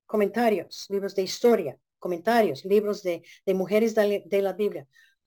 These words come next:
todos, todos, todos dicen que Rebe-, que Rebeca tomó control de la familia,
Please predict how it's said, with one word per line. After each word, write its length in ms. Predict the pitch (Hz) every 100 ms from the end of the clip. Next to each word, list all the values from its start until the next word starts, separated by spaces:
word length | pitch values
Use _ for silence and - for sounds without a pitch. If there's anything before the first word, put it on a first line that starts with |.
| -
todos, 460 | 262 262 294 294 -
todos, 420 | 262 247 240 -
todos 520 | 247 220 165 160 _ _ _ _
dicen 500 | 196 240 214 185 165
que 180 | 196 180
Rebe-, 500 | 175 165 180 - -
que 160 | 190
Rebeca 540 | 175 165 196 220 247 240
tomó 400 | 196 175 190 190
control 420 | 180 156 185 175
de 240 | 175 156 156
la 180 | 151
familia, 420 | 147 160 170 147